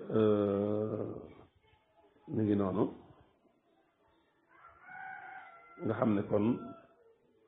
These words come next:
boo demee ci sunu téere yi nag, moom day wax ne dafa war moom, mburum koor dafa war. Waaye nag ci war goo xam ne nii, euh, ci war goo xam ne nii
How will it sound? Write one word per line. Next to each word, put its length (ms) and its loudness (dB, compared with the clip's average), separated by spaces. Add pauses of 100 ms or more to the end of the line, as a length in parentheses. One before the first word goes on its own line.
(340)
boo 180 2
demee 280 4
ci 120 -10
sunu 180 2
téere 200 4
yi 120 2
nag, 100 0 (500)
moom 200 -6
day 140 0
wax 180 -2
ne 80 -6 (440)
dafa 160 -8
war 220 -2
moom, 140 -12 (500)
mburum 280 2
koor 200 -4 (580)
dafa 160 -8
war. 220 4 (1160)
Waaye 200 2
nag 120 4 (360)
ci 760 8
war 160 8
goo 140 6
xam 140 2
ne 80 4
nii, 200 8 (440)
euh, 1400 2 (1400)
ci 100 6
war 180 8
goo 140 6
xam 140 4
ne 60 4
nii 200 6